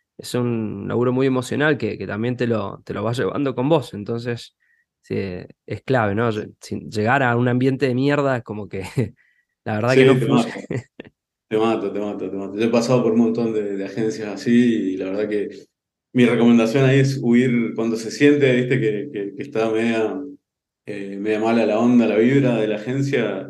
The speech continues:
Speaker 1: Sí.
Speaker 2: trata de salir lo antes posible porque, eh, la verdad que es un sufrimiento al pedo. <laughs>
Speaker 1: Claro, claro, ir-, irse pronto, bu-, buen, buen consejo ese.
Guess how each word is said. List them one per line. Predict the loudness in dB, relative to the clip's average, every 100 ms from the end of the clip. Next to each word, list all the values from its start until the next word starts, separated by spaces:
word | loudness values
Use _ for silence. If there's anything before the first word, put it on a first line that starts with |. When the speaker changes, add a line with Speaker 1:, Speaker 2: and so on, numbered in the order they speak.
| -14
Speaker 1:
Sí. | -2 0
Speaker 2:
trata | 2 2
de | 0
salir | 0 -2 -4 -6
lo | -6
antes | -4 -6
posible | -6 -4 0 0
porque, | 0 -6 -8 -14 -20 _ _ _ _ _ _ _
eh, | -12 -10 -10 -14 -14
la | -8 -4
verdad | -2
que | -2
es | -4
un | -6
sufrimiento | -8 -4 0 4 4 4
al | 2
pedo. | 2 0 0 -6 -12 -8
<laughs> | -6 -2
Speaker 1:
Claro, | 2 4 4 0 -2
claro, | -2 -4 -2
ir-, | -2 0
irse | -2 0 0
pronto, | 2 2 0
bu-, | -2 -2
buen, | 2 2 2 0
buen | -4 -2
consejo | -2 -2 -2 -2
ese. | -4 -6